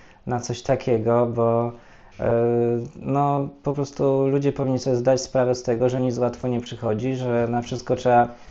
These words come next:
zarobić, ciężko pracować i nic, Buna, <laughs> i nic nie jest za darmo. E, dlatego, e, przede wszystkim do jedzenia trzeba podchodzić też z szacunkiem, zwłaszcza jeżeli się jeszcze kupuje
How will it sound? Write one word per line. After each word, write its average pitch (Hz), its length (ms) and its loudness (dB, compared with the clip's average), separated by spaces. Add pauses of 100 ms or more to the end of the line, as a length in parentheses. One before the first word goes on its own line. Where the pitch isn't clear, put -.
(380)
zarobić, 139 840 4
ciężko 139 400 -2
pracować 139 800 4
i 127 360 0 (440)
nic, 151 320 2 (220)
Buna, 131 540 6
<laughs> 160 140 6
i - 0 -
nic 139 320 2
nie 143 100 4
jest 135 200 4
za 135 140 8
darmo. 123 460 4 (840)
E, 123 180 2
dlatego, 131 600 6 (600)
e, 123 540 4
przede 131 360 0
wszystkim 135 460 -2
do 139 100 4
jedzenia 139 460 4
trzeba 131 220 0
podchodzić 127 560 -4
też 123 340 -6
z - 140 -10
szacunkiem, 135 720 -2
zwłaszcza 131 340 0
jeżeli 123 280 0
się 123 120 -6
jeszcze 123 260 -6
kupuje 127 460 2